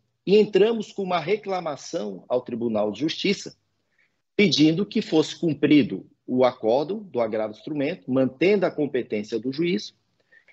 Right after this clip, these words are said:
e pedimos também que fosse liberado os valores depositados lá na conta judicial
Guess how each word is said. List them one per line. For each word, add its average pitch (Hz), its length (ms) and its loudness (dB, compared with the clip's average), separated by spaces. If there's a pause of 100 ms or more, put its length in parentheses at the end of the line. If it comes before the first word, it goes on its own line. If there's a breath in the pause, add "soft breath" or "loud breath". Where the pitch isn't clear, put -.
(100)
e 226 100 6
pedimos 220 500 4
também 165 300 0
que - 100 -10
fosse 208 320 -2
liberado 185 680 -2
os 131 100 -12
valores 147 560 -4
depositados 151 1040 -2
lá 120 220 2
na 160 120 -4
conta 147 320 -2
judicial 139 800 2